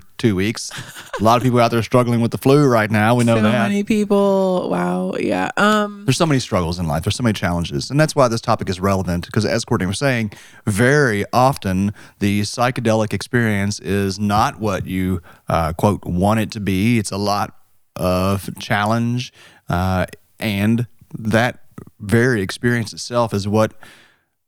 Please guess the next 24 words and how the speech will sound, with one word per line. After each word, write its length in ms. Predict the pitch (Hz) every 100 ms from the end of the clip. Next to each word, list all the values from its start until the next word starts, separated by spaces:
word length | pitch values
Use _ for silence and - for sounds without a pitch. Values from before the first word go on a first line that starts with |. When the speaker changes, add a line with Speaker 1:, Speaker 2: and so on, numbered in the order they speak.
| _
Speaker 1:
makes 560 | 98 107 113 117 - -
us, 600 | 113 104 - - - - _ _ -
helps 360 | - 143 -
us 340 | 113 101 - -
build 420 | 98 117 185 139
character, 460 | - 143 120 92 85
build 180 | 104 147
strength, 520 | - 147 117 - -
and 200 | 101 101
be 80 | 120
able 100 | 113
to 80 | 95
get 300 | 98 110 -
through 300 | 110 101 98
the 60 |
difficult, 600 | 90 113 104 - 92 - - - - _ _
uh, 420 | - 98 87 78 87 - _ _ -
challenges 440 | 123 110 104 101
that 100 | 104
come 100 | 110
up 100 | 90
in 60 | 90
everyday 260 | 82 90
life. 340 | - 53 -